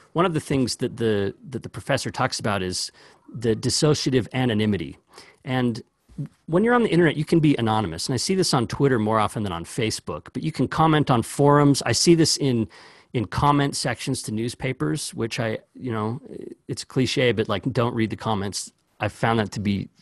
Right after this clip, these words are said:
a very good rule of thumb. When people feel anonymous, they feel protected. They don't have to own their own behavior.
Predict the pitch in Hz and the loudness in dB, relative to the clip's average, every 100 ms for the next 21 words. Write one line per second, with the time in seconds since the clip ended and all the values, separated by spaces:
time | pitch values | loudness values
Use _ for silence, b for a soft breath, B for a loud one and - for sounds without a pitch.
0 | _ - - - - - 101 120 110 104 | _ -20 -20 -20 -12 -8 2 4 6 4
1 | 98 110 101 95 - 117 104 B B B | 4 4 4 2 2 2 2 B B B
2 | 147 - 226 - 208 151 175 156 135 - | 0 2 0 4 6 8 6 6 4 2
3 | 120 147 - - - 139 - 76 - B | 2 2 2 -2 -2 -4 -4 -10 -10 B
4 | B B 139 175 160 185 - - 139 143 | B B 4 4 4 2 0 0 2 4
5 | 139 127 120 120 110 101 117 107 - 65 | 4 2 0 -2 -2 -2 -4 -6 -8 -14